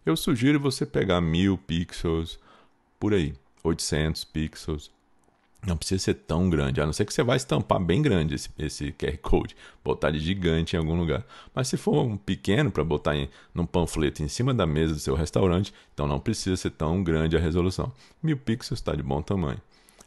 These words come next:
Legal. Tá, logo. O que que é isso? Por que logo? Porque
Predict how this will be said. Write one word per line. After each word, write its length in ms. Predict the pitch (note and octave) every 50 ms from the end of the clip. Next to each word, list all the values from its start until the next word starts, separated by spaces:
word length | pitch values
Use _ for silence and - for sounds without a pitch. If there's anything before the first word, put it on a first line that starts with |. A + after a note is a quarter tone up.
| -
Legal. 340 | - E2+ F2 D#2 - - - - - - _ _ - -
Tá, 180 | - - - - -
logo. 420 | - G2 A2+ G#2+ F2 D2 B1+ -
O 20 | D2
que 160 | - - C3
que 120 | - -
é 60 | D3+
isso? 240 | G#2+ E2+ D2 - -
Por 180 | - - C3+ B2+
que 140 | - - C#3+
logo? 420 | F#2+ E2+ E2 D2 C#2 C2 - - - - - - _ -
Porque 340 | - - - C3 A#2+ -